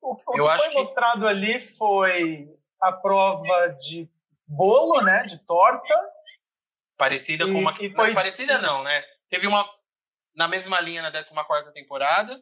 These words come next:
Speaker 2: mas essa parece
Speaker 1: Isso.
Speaker 2: diferente.
Speaker 1: E foi dito que Hang and Chi teriam alguma,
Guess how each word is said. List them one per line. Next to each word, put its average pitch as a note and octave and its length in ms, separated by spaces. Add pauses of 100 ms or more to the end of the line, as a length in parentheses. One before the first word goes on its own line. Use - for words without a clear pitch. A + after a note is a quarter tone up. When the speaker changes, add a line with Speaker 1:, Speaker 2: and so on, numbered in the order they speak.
(280)
Speaker 2:
mas C3 140
essa - 100
parece F#3+ 300
Speaker 1:
Isso. E3+ 140
Speaker 2:
diferente. D3 640 (320)
Speaker 1:
E F#3+ 140
foi G3+ 260
dito A#3+ 520
que A3+ 240
Hang G#3+ 360
and F#3+ 160
Chi A3+ 320
teriam G3+ 380
alguma, F#3 400